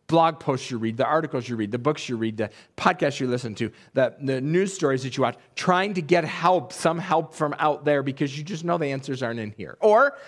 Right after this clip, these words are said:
think about how much time you spend trying to find answers from people, uh, or not answers, but, uh, uh, affirmation from people outside of your life. Is there someone who will tell me that I'm good enough?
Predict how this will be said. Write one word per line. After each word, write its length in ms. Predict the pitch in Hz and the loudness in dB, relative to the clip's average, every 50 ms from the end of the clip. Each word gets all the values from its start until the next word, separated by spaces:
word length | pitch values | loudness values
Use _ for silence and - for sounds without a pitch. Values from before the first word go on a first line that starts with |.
| - - - - | -16 -18 -16 -8
think 280 | - - 214 233 226 | 0 2 2 4 4
about 420 | 240 185 185 175 175 190 190 - - - - - _ _ - | 2 4 4 4 4 4 2 0 -4 -10 -20 -20 _ _ -6
how 180 | - - 214 | 2 2 4
much 240 | 214 220 214 - - | 4 2 0 -2 -6
time 400 | - - - 196 196 202 202 190 | -12 -4 -2 0 0 0 0 0
you 140 | 175 170 156 | 0 -2 -2
spend 400 | - - - - 180 175 170 151 | -2 -2 0 0 2 2 0 -2
trying 280 | - - 170 170 170 160 | -2 -2 -2 -2 -2 -4
to 60 | 160 | -4
find 300 | - - 170 160 156 147 - | -2 0 0 0 -2 -4 -4
answers 520 | - 160 190 220 208 - 151 127 113 107 - | -2 -2 -2 -2 -2 -2 -2 -2 -2 -4 -8
from 240 | - - 143 127 123 | -6 -4 -4 -4 -4
people, 560 | - - 151 135 - - 113 104 104 104 - _ - - - - | -4 -2 0 0 0 0 -2 -2 -2 -4 -6 _ -20 -20 -20 -2
uh, 160 | - 147 147 - | 0 0 0 4
or 280 | - 180 170 156 - - | 4 4 4 2 0 0
not 220 | 165 170 165 147 143 | 0 2 2 2 0
answers, 380 | 147 151 139 - 143 135 135 | -2 -2 -2 0 -2 -2 0
but, 100 | 139 147 | 0 2
uh, 160 | 147 143 143 143 - - | 2 2 2 2 0 0
uh, 180 | 147 139 131 - - | 2 2 2 0 0
affirmation 920 | 175 180 180 175 185 170 160 165 175 202 214 202 - - 127 113 104 104 - _ _ _ _ | 0 0 0 2 0 0 2 2 2 2 0 -2 -4 -8 -8 -10 -12 -14 -16 _ _ _ _
from 220 | - 185 170 151 | 0 0 0 0
people 540 | - - 170 147 139 - 98 85 82 90 - _ _ _ | 0 0 0 0 0 0 -4 -6 -6 -8 -10 _ _ _
outside 500 | - 165 156 131 - - - 156 139 135 | 2 2 2 2 -2 0 2 2 2 2
of 120 | 131 120 127 | -2 -2 -2
your 100 | 123 117 | -2 -2
life. 200 | 110 98 92 - - - - _ _ _ _ _ - | 0 -2 -2 -4 -8 -16 -20 _ _ _ _ _ -6
Is 280 | 151 165 185 185 165 | 0 4 4 4 4
there 140 | 180 170 151 | 2 0 0
someone 800 | - - - - - - 226 254 269 262 214 170 156 151 147 156 | 0 -4 -6 -4 2 2 4 4 2 2 2 2 2 2 2 0
who 120 | 151 175 175 | 0 2 2
will 160 | 160 156 151 | 4 2 0
tell 300 | 156 - - 220 226 240 | -2 0 2 2 2 4
me 200 | 220 180 160 151 | 2 0 0 2
that 160 | 147 160 156 | 2 2 2
I'm 180 | 156 170 175 175 | 2 0 -2 0
good 220 | 147 185 196 202 | 2 2 4 4
enough? 400 | 185 160 143 123 110 104 110 - | 2 2 0 0 -2 -2 -4 -8